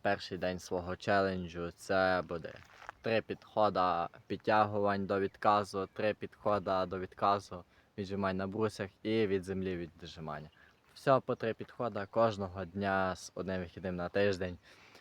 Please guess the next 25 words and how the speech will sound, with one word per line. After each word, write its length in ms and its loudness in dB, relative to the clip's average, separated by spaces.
Хочете, 360 0
друзі, 260 0
починайте 560 0
зі 160 -8
мною 640 0
і 500 -2
будемо 380 -4
дивитися 400 -2
разом 300 2
на 100 -2
свої 280 -2
результати. 960 0
В 140 -14
кого 280 4
що 160 -4
поміняється, 680 0
пишіть 380 -6
в 40 -20
коменти, 760 -2
і 200 -4
хто 380 2
зі 140 -6
мною, 500 0
пишіть 380 -8
плюс. 160 -12